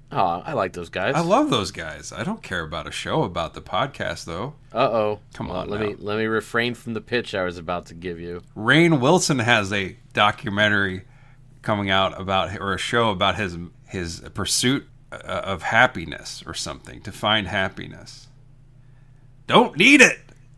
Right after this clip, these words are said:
Speaker 1: I hope the ending is he doesn't.
Speaker 2: <laughs>
Speaker 1: Fuck that guy.
Speaker 2: Got a lot of N's in his name. Got two
Speaker 1: Yeah.
Speaker 2: N's at the end of that first one.
Speaker 1: Fucking named after weather.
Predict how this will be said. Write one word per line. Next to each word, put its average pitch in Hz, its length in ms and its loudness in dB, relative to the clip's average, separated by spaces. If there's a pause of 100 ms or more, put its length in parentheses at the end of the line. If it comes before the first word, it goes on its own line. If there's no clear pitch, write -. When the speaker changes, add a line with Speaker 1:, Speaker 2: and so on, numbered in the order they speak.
Speaker 1:
I 90 40 -18
hope 117 220 -4
the 117 120 0
ending 117 240 0
is 101 200 -4
he 95 80 -10
doesn't. 82 580 -6 (960)
Speaker 2:
<laughs> - 60 -14 (320)
Speaker 1:
Fuck - 840 -4
that 76 220 -10
guy. 64 280 -16 (840)
Speaker 2:
Got 87 160 0
a 80 40 -2
lot 101 160 4
of 90 80 0
N's 104 420 -2
in 92 160 -4
his 87 200 -6
name. 120 520 -4 (200)
Got - 220 -10
two 165 220 0
Speaker 1:
Yeah. 139 200 4
Speaker 2:
N's 110 120 2
at 95 120 -4
the 80 140 -8
end 82 160 -8
of 78 60 -12
that 78 220 -10
first - 340 -8
one. 85 300 -12 (260)
Speaker 1:
Fucking - 400 -16
named 107 240 -4
after 90 260 -6
weather. 80 560 -6